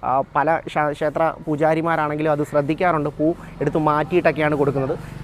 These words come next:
ചിലയിടങ്ങളിൽ അങ്ങനെ കാണുന്നത് കൃത്യമായി ഇപ്പോൾ ദേവസ്വം ബോർഡും അല്ലെങ്കിൽ പ്രൈവറ്റ് ദേവസ്വങ്ങളും ഇടപെട്ട് വിലക്കുന്ന സാഹചര്യങ്ങളുണ്ടായി. കരവീര, അശ്വഗ്ന,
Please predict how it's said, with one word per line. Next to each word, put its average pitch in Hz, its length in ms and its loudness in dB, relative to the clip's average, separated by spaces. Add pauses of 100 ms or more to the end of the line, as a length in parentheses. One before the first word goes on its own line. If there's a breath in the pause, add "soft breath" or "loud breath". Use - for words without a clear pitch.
(100)
ചിലയിടങ്ങളിൽ 190 540 6
അങ്ങനെ 170 200 2
കാണുന്നത് 160 500 4
കൃത്യമായി 156 460 0
ഇപ്പോൾ 147 240 0
ദേവസ്വം 143 400 2
ബോർഡും 143 240 0
അല്ലെങ്കിൽ 147 220 -2
പ്രൈവറ്റ് 147 400 -2
ദേവസ്വങ്ങളും 143 480 -2
ഇടപെട്ട് 143 300 -2 (380 loud breath)
വിലക്കുന്ന 196 340 0
സാഹചര്യങ്ങളുണ്ടായി. 147 680 -2 (480 soft breath)
കരവീര, 226 640 6 (120)
അശ്വഗ്ന, 196 680 2